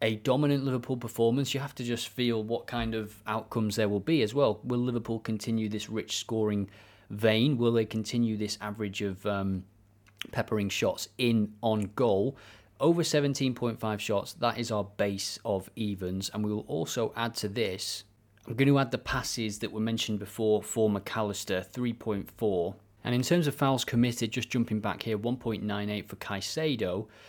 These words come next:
who has committed fouls in each of his last, well, you can just see there, he commits fouls in the majority of games he plays, in, in fact, quite a lot. So I think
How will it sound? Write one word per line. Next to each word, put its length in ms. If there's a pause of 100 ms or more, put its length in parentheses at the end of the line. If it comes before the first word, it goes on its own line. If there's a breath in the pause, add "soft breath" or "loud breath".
(160 loud breath)
who 160
has 120
committed 380
fouls 720
in 380 (340)
each 460
of 140
his 180
last, 400
well, 320
you 100
can 160
just 220
see 220
there, 180
he 100
commits 320
fouls 320
in 120
the 40
majority 500
of 120
games 260
he 80
plays, 380
in, 180 (420)
in 120
fact, 320
quite 240
a 20
lot. 300
So 120
I 40
think 320